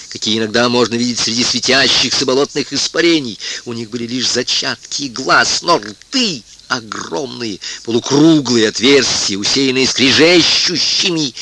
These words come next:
едва различимыми с такого расстояния пятнами зубов. Они сжирали все на своем пути, выгрызая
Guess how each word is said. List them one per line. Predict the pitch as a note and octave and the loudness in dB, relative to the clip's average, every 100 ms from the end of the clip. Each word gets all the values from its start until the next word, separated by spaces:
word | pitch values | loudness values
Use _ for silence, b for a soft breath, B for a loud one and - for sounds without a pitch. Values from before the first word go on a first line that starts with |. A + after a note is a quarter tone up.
| B B | B B
едва | A2+ D3 A#2 A2 C3+ C#3 | 0 2 2 0 2 4
различимыми | C#3 A#2 A2+ B3+ - - C#3+ A#2 A#2 | 2 2 -2 0 0 0 -4 -6 -4
с | - | -4
такого | - A2+ A2+ | -4 -4 -2
расстояния | G#2+ - B2 A2+ A2 | -2 -2 -2 -2 -4
пятнами | - - A2 - _ - A2+ F#2 F2+ | -6 0 0 0 _ -12 -10 -8 -8
зубов. | G#2 F#2 G2+ A2+ - B B B B B | -6 -8 -6 -6 -8 B B B B B
Они | - G2 G2 G#2+ G#2+ | -6 -4 -4 -2 0
сжирали | F#2+ D#2+ - F#2+ G2 G#2 G#2+ A#2 G#2+ F2+ D#2 C2+ | 0 0 0 -2 -2 -2 2 2 2 -2 -8 -10
все | - - - F2 | -4 -2 -2 -6
на | D2+ | -6
своем | - D#2 D2 B1+ | -4 -6 -12 -16
пути, | - - - - B B B B - | -8 -6 -6 -8 B B B B -10
выгрызая | F#2+ E2+ E2+ E2 D2+ E2+ E2+ D2+ D2 | -10 -6 -6 -4 -2 -2 -2 -4 -8